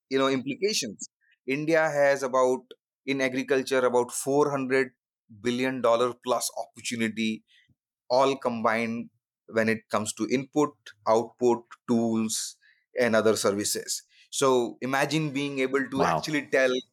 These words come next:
Speaker 1: you know, all the, you know, fertilizer company that, "Hey, you know, this is the crop which is growing," or insurance company saying, "Hey, you know, this is the place where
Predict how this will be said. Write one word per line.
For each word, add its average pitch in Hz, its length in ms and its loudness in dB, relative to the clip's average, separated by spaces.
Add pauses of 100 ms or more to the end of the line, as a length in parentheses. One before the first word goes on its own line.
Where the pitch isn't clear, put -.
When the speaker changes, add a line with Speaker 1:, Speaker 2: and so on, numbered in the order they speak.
(640)
Speaker 1:
you 120 100 -4
know, 127 260 2
all 143 240 4
the, 135 540 -2 (320)
you 120 100 -8
know, 123 120 -2
fertilizer 156 560 0
company 165 480 -6
that, 120 320 0
"Hey, 180 300 0
you 160 40 0
know, 151 180 0
this 147 260 -2
is 151 180 -6
the 151 80 0
crop 131 420 2 (640)
which 123 140 -4
is 123 120 -2
growing," 123 600 0 (420)
or 131 460 2 (120)
insurance 170 500 -2
company 123 800 -2
saying, 120 280 0
"Hey, 165 220 0
you 147 60 0
know, 147 80 0
this 139 220 -4
is 147 140 -8
the 147 140 0 (180)
place 147 500 0
where 123 480 2